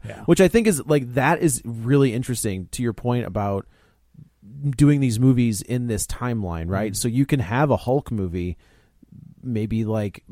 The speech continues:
Speaker 2: before he's with the Avengers,
Speaker 1: Right,
Speaker 2: which
Speaker 1: so you
Speaker 2: they
Speaker 1: could
Speaker 2: did kind of with the Ed Norton one. But,
Speaker 1: but you could do a Mark Ruffalo Hulk, but have it be his actual solo movie, but not have to have any of
Speaker 2: which
Speaker 1: the
Speaker 2: I think he's
Speaker 1: collateral
Speaker 2: in
Speaker 1: damage.
Speaker 2: She-Hulk.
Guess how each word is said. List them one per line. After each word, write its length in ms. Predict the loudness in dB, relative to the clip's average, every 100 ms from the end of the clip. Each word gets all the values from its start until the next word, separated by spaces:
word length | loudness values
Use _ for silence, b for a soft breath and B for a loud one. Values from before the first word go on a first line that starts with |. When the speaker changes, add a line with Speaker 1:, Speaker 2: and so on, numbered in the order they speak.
| -4
Speaker 2:
before 500 | -4 -4 -2 -2 0
he's 260 | -4 -4
with 120 | -6 -4
the 100 | -4
Avengers, 500 | -4 -6 -8 -6 0
Speaker 1:
Right, 200 | 2 4
Speaker 2:
which 100 | 4
Speaker 1:
so 60 |
you 40 | 4
Speaker 2:
they 40 |
Speaker 1:
could 40 | 6
Speaker 2:
did 220 | 6 4
kind 280 | 0 -2 -2
of 140 | -4
with 100 | -4
the 100 | -4 -4
Ed 80 |
Norton 320 | -2 -2 0 -4
one. 160 | -4
But, 100 | 0
Speaker 1:
but 60 | 2
you 80 | 2
could 140 | 2
do 100 | 0
a 40 | 2
Mark 260 | 0 0
Ruffalo 500 | 2 2 2 2 0
Hulk, 400 | 0 0 0 -2
but 120 | -6 -2
have 220 | 0 -2
it 100 | -6
be 100 | -6
his 380 | 0 2 2 0
actual 420 | -2 -2 -2 -4
solo 320 | -2 -2 -2
movie, 380 | 0 0 0 -4 b b
but 120 | -2
not 220 | 0 0
have 260 | 0 0 0
to 80 | -2
have 220 | -2 -2
any 280 | -2 -2 -2
of 260 | -2 -2 2
Speaker 2:
which 60 | 4
Speaker 1:
the 60 |
Speaker 2:
I 80 | 4
think 140 | 4 4
he's 20 |
Speaker 1:
collateral 320 | 2 4 4
Speaker 2:
in 60 | 4
Speaker 1:
damage. 160 | 2
Speaker 2:
She-Hulk. 420 | 2 2 2 0